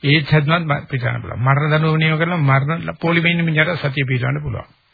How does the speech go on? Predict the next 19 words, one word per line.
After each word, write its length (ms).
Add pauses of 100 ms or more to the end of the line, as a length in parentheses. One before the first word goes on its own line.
(260)
ඉතින් 220
එතකොට 360
පේනවා 420
අසම්මෝස 600
භාවයේ 520 (840)
සම්මෝසාව 760
දන්න 340
කෙනාට, 440 (480)
සති 320
සම්මෝසාව 680
දන්න 320
කෙනාට 460 (680)
සතිය 460
පිරිසිදු 520
බවට 380
යන්න 360
පුළුවන්කම 720 (200)
මානව 500
අයිතිවාසිකමක්. 760